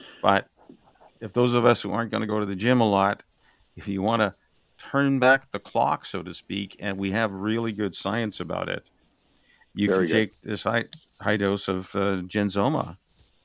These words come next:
Speaker 1: and it's gonna help. And what's the typical
Speaker 2: And
Speaker 1: dose that you recommend?
Speaker 2: Very simply, twice a day.
Speaker 1: Twice,
Speaker 2: Two,
Speaker 1: one
Speaker 2: one pill
Speaker 1: capsule
Speaker 2: twice
Speaker 1: twice
Speaker 2: a
Speaker 1: a
Speaker 2: day.
Speaker 1: day. Yeah.
Speaker 2: Very easy to take. Um,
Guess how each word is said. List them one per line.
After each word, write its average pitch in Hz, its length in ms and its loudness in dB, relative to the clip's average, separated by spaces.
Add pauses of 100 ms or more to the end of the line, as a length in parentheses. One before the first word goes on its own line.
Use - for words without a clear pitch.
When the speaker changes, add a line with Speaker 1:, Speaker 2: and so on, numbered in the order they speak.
(140)
Speaker 1:
and 98 160 -2
it's 98 80 -6
gonna 98 240 -2
help. 131 300 -2 (760)
And 110 120 0
what's 151 160 2
the 170 80 -2
typical 156 440 2
Speaker 2:
And 131 80 0
Speaker 1:
dose 135 320 2
that - 220 -10 (280)
you 120 100 -4
recommend? 120 560 -2 (1120)
Speaker 2:
Very 147 320 2
simply, 170 360 2 (140)
twice 123 260 2
a - 20 -6
day. 95 240 2 (1000)
Speaker 1:
Twice, - 160 -12
Speaker 2:
Two, 143 140 -2 (240)
Speaker 1:
one 110 140 2
Speaker 2:
one 127 80 4
pill 120 220 4
Speaker 1:
capsule 110 100 -4
Speaker 2:
twice 110 100 4
Speaker 1:
twice 104 200 4
Speaker 2:
a 85 40 2
Speaker 1:
a 80 40 2
Speaker 2:
day. 92 140 -4
Speaker 1:
day. - 60 -18 (540)
Yeah. 90 100 -10
Speaker 2:
Very 147 300 4
easy 139 200 0
to 123 120 6
take. 110 520 2 (180)
Um, 98 460 -2